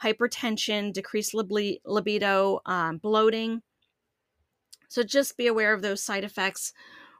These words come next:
with, uh, with those. And then with the combined injectable,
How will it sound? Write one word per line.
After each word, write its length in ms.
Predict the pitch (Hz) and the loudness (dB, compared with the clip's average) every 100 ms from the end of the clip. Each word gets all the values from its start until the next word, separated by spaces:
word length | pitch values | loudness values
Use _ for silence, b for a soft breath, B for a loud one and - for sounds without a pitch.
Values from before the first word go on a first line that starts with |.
| _ | _
with, 500 | 190 220 220 214 - - - | 4 6 6 2 -20 -10 2
uh, 400 | 196 175 175 - _ _ | 4 4 0 -6 _ _
with 240 | 202 208 | -6 -4
those. 320 | - 233 240 - | 2 4 4 2
And 220 | 214 214 | -4 -2
then 180 | 214 208 | -2 2
with 200 | 262 - | 2 0
the 100 | 294 | 0
combined 420 | 302 220 208 220 | 2 4 2 2
injectable, 760 | 214 196 185 254 233 277 294 | 0 0 -2 -2 4 4 4